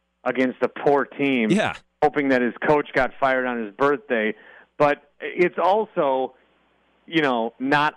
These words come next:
Speaker 1: out of the realm of possibility, which is really disgusting to say. That,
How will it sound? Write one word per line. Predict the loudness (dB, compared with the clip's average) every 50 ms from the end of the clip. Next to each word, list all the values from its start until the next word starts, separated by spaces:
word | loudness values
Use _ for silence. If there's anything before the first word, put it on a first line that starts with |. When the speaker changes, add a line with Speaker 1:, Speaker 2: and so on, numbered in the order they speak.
| _
Speaker 1:
out | -2 0 0 0
of | 0
the | 0 0
realm | 0 0 0 0 0 -2
of | -6 -8 -6
possibility, | -2 0 0 0 -2 -4 -8 -4 0 0 2 2 0 -2 -4 -8 -8 -2
which | 0 0 0 0 -4 -20 -10 -4
is | 0 0 0 0 -4 -8 _ _ _ _ -12
really | -4 0 2 2 2 2 2 2 0 0 -2 -4 -8 -18 _ _
disgusting | -2 -2 -2 -2 -2 0 0 0 0 -2 -4 -4 -4 -4 -4 -6 -4 -4
to | -4 -4 -2 0
say. | 0 0 0 0 0
That, | 0 0 0 -2